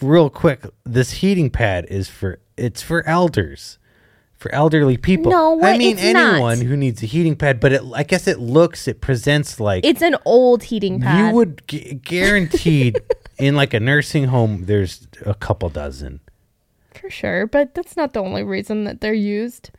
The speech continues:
Speaker 1: Yeah, I know.
Speaker 2: Heating pads.
Speaker 1: You're just, yeah, I
Speaker 2: I've used
Speaker 1: know.
Speaker 2: a heating pad for years for my period, like, for cramps.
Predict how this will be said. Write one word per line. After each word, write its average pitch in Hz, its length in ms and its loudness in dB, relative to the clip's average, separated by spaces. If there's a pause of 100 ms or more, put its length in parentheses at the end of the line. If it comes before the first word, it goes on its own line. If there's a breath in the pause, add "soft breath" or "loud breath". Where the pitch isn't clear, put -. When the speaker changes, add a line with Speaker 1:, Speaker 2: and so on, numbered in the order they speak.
(200 soft breath)
Speaker 1:
Yeah, 101 120 -2
I 82 80 -2
know. 69 200 -6
Speaker 2:
Heating 330 260 -2
pads. 247 300 0
Speaker 1:
You're 147 120 4
just, - 320 -4
yeah, 113 240 -2
I 285 100 4
Speaker 2:
I've 370 100 2
used 349 220 2
Speaker 1:
know. 359 60 2
Speaker 2:
a - 40 2
heating 339 260 -2
pad 311 220 0
for 311 120 -4
years 294 600 -2
for 247 160 -8
my 214 160 -2
period, 190 520 -4
like, 202 160 -8
for 233 100 -8
cramps. 196 600 -6